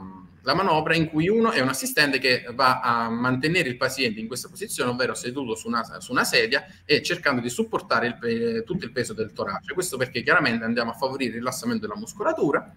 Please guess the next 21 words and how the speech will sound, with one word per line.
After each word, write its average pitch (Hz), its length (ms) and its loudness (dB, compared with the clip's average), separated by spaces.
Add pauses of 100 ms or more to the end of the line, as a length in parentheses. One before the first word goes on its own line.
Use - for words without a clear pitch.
(420)
Quando 226 220 4
il 170 60 4
paziente 120 680 2 (260)
ha, 107 720 0
ha, 101 60 -4
si - 120 -2
è 123 60 2
completamente 113 500 0
tranquillizzato 110 720 -2
e 113 60 -6
rilassato, 143 460 0
può, 120 200 4
eh, 107 300 0
può 113 100 -6
avvenire 113 300 -2
la 104 120 -4
tra-, 151 200 0
la 110 120 0
manovra 120 360 0
di 104 140 -12
riduzione, - 840 -4